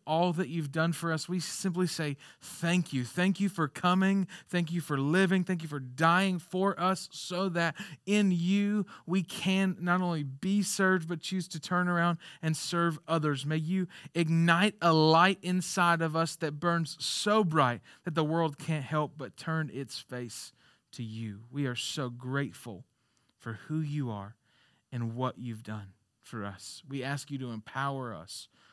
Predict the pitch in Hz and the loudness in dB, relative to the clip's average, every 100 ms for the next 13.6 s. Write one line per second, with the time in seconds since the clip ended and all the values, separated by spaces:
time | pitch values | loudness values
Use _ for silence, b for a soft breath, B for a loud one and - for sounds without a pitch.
0 | b - 131 - 135 135 123 120 113 113 | b -6 -4 -2 0 0 -2 -4 -4 -4
1 | 113 107 - 85 98 78 - - b b | -6 -10 -14 -14 -16 -20 -20 -20 b b
2 | b - 151 - 139 127 139 131 120 117 | b -4 -4 0 0 2 2 4 2 -2
3 | 120 B B B _ 143 151 147 143 147 | -6 B B B _ 2 4 4 2 0
4 | 151 - 127 113 127 117 113 123 127 147 | -2 -8 -10 -6 -4 -4 -4 -2 0 0
5 | 151 147 143 104 95 - - _ _ _ | 2 2 2 0 -6 -14 -16 _ _ _
6 | _ _ - 117 107 123 117 113 104 104 | _ _ -6 -4 -4 -2 -2 -4 -6 -10
7 | 98 104 95 _ _ _ _ _ _ _ | -12 -14 -16 _ _ _ _ _ _ _
8 | _ - 135 156 165 170 170 175 165 165 | _ -8 -2 0 2 2 0 0 2 2
9 | 143 123 131 139 147 135 135 - 131 120 | 2 0 -2 -2 -4 -6 -6 -6 -6 -4
10 | 127 127 117 117 123 127 b b b 123 | -2 -2 -2 -4 -6 -8 b b b -2
11 | 127 127 123 131 123 123 120 117 120 123 | 0 0 0 -2 -2 -6 -6 -6 -6 -8
12 | 113 - 113 117 107 110 113 110 107 - | -8 -8 -10 -10 -10 -8 -8 -8 -12 -8
13 | 117 110 107 - 117 | -4 -4 -4 -8 -10